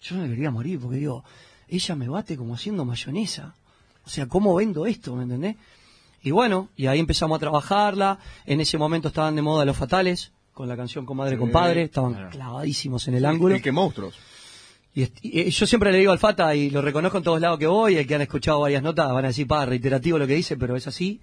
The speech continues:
Speaker 1: Yo siempre digo que el Fata abrió la puerta y nosotros pasamos por esa puerta y seguimos de largo.
Speaker 2: Mm.
Speaker 1: Pero la puerta la abrió él, por, con
Speaker 2: Sí.
Speaker 1: ese cambio de meter plena con candombe,
Speaker 2: Sí.
Speaker 1: fue un golazo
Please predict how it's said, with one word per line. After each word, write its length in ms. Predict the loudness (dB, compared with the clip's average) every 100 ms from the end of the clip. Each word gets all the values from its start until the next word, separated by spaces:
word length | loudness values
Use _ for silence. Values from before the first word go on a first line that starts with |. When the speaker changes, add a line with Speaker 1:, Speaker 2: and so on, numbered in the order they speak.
| -16
Speaker 1:
Yo 160 | -8 -2
siempre 240 | 2 4
digo 140 | 4
que 80 | 2
el 60 | 2
Fata 260 | 2 2
abrió 240 | 2 2 2
la 140 | 0
puerta 340 | -2 0 0 0
y 60 |
nosotros 340 | -2 -4 -6 -6
pasamos 340 | -6 -4 -4
por 120 | -4
esa 160 | -4 0
puerta 240 | 0 0
y 40 | 0
seguimos 280 | -2 -2
de 40 | -4
largo. 280 | -4 -4 -8 -10
Speaker 2:
Mm. 220 | -8 -6 -4
Speaker 1:
Pero 140 | -2
la 100 | 0
puerta 240 | 0 0
la 80 | 0
abrió 240 | 0 0 -2
él, 160 | -4 -10 _ _
por, 200 | -4 -2
con 160 | 2 2
Speaker 2:
Sí. 60 |
Speaker 1:
ese 160 | 2 2
cambio 340 | 2 4 4
de 100 | 4
meter 400 | 2 2 2 0 -8 _
plena 360 | 0 2 4 2
con 140 | 2
candombe, 560 | 2 2 2 2 0 -2 -10 _ -20 _
Speaker 2:
Sí. 100 | -16 -10
Speaker 1:
fue 80 | -8
un 60 | 0
golazo 400 | 0 0 -6